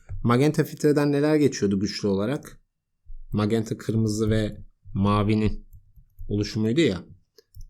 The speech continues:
Güçlü olarak geçenleri söylüyorum. Kırmızı ve mavi geçecektir. Yani bunlardan, gözünüze ulaşan ışıklardan mavi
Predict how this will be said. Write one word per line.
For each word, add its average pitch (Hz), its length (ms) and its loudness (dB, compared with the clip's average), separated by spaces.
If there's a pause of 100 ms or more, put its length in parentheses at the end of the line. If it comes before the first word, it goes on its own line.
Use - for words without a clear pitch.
(340)
Güçlü 120 340 0
olarak 110 380 6
geçenleri 95 460 -2
söylüyorum. 98 500 -4
Kırmızı 123 920 0
ve 147 100 0
mavi 110 380 2
geçecektir. 90 800 -8 (760)
Yani 127 400 4
bunlardan, 143 640 4 (460)
gözünüze 135 460 6
ulaşan 135 480 4
ışıklardan 110 800 -2 (240)
mavi 113 600 2